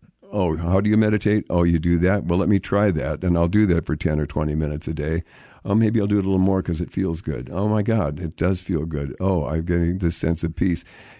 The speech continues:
When you get into a deep meditation, your body goes into a deep sleep-like state. Even, even your fingertips get numb. And sometimes you get to a place where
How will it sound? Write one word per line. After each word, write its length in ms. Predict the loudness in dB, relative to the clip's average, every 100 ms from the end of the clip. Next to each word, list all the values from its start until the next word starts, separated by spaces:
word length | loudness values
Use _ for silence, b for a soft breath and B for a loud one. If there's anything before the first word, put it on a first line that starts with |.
| B
When 120 | 2
you 80 | 2
get 320 | 2 0 0
into 540 | 2 2 2 4 4
a 80 | 4
deep 320 | 2 2 2
meditation, 760 | 2 2 2 2 2 2 0 0
your 120 | 0
body 360 | 0 2 4 2
goes 260 | 2 2
into 220 | 2 2 0
a 60 |
deep 640 | -4 -10 -10 2 2 2 -2
sleep-like 720 | -10 0 0 0 -2 -2 -6
state. 500 | -4 0 0 -2 -10
Even, 400 | -2 -2 0 -2 0
even 220 | 0 2
your 140 | 0
fingertips 640 | 0 0 2 0 0 -4 -4
get 220 | -4 -2
numb. 420 | 2 0 0 -4 -6 B B B B _
And 340 | 0 2 2 0
sometimes 680 | 0 2 4 4 4 2 2
you 100 | 0
get 220 | 0 0
to 100 | 0
a 40 | -2
place 420 | 0 0 0 -2
where 480 | -2 0 2 0